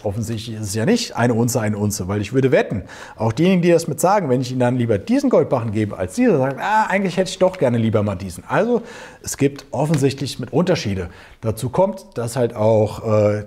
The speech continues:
die Barren oder die Münzen Kratzer oder Dellen kriegen könnten, die sich wertmindernd auswirken. Das ist kein Totalschaden.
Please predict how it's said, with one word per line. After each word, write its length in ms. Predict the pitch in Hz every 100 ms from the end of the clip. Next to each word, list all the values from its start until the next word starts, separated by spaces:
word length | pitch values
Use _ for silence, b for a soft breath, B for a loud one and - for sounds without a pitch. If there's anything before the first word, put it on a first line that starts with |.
| -
die 80 | 110
Barren 300 | 120 127 127
oder 80 |
die 100 | 107
Münzen 540 | 110 156 190 190 185 180 B B -
Kratzer 380 | 143 170 - 139
oder 140 | 117
Dellen 360 | 110 143 196 202
kriegen 280 | - 185 185
könnten, 420 | 180 180 180 190
die 100 | 139
sich 420 | 120 - - 98
wertmindernd 720 | 104 131 135 147 147 117 -
auswirken. 500 | 196 180 175 208 208
Das 120 | 185 165
ist 120 | 160
kein 180 | 175 165
Totalschaden. 800 | - 185 202 214 - 127 107